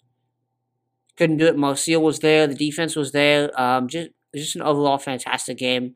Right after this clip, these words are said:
in this contest. And, and again, my main thing is, hey, I, I'm not gonna sit here and say right now Hopkins is back, um, but I am gonna say this is a program that is much improved.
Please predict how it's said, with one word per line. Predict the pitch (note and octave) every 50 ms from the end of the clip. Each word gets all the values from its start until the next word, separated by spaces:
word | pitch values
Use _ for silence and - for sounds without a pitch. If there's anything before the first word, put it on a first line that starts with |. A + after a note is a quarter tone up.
| - - - - _ -
in | - C3+
this | C3+ C3 B2+ B2+
contest. | - C#3 C3 C3+ B2+ - C3 B2+ B2+ -
And, | - - C3 A#2+
and | A#2 B2+ C3
again, | B2+ A#2+ B2+ C#3 B2+ B2
my | B2 B2+ C3+
main | C#3 C3+ C3 B2 B2
thing | - C3 C3+ C3 B2+
is, | B2 A#2+ A#2+ - - _ _ _
hey, | - B2+ A#2 G#2+ - - _ _ _ _ _ _ _ -
I, | - A#2 B2+
I'm | A#2+ B2+ C#3
not | D#3 D#3+ E3 E3
gonna | F3 D#3
sit | - - - E3 D#3
here | D#3 D#3+ D#3+
and | D3+ C#3+ D3
say | - D#3 D3+ D3 D3 C#3+ C#3+ C#3 C#3 - _ _ _ _ _ _ -
right | C3 C3 C#3 C#3+
now | C3+ C#3 C#3+ D3 D3 C#3+ C#3+ C3 C3 - _ _ _ _ -
Hopkins | - - D#3 D3 D#3 - - F3 D#3 D3+ C#3+ C#3
is | C#3 B2 A2+
back, | - - C3 C#3 D3+ E3+ F#3+ - - - _ _ _ _ _ _ _ _ _ -
um, | - B2+ B2+ B2+ B2+ B2 A#2+ A#2 A2 - _ _ _ _ _ _ _ _ _ _ _ _ _
but | - C#3 C3+ C3+ C3 B2+ B2+ B2 - - _ _ _ _ _ -
I | A#2 A#2 C3
am | C3+ C#3+
gonna | D3 D3 C3 B2
say | - - C#3 C#3 C#3+ C3+
this | C3 C3+ C3+ -
is | D3 C3
a | C#3 C3
program | B2 - C3+ C3 C3 B2+ C#3+ C#3 C3+ C3+
that | C3 C3 B2
is | A#2 C#3 -
much | A#2 A#2 B2+ B2 B2 -
improved. | B2 A#2 B2 A#2 A2 G#2 - -